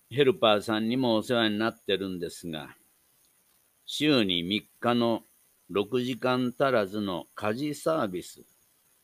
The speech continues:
受けているのはそれだけです。今回、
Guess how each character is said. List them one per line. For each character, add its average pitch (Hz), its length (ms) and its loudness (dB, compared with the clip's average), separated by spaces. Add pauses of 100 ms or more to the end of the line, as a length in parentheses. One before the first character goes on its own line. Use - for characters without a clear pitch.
(1000)
受 87 200 -2
け - 40 -20
て 85 140 -2
い 95 100 2
る 101 100 -2
の 104 180 -2
は 85 120 -6
そ 90 160 -8
れ 104 140 -2
だ 110 160 0
け - 140 -10
で - 120 -20
す。 - 240 -20 (4000)
今 110 240 2
回、 101 440 4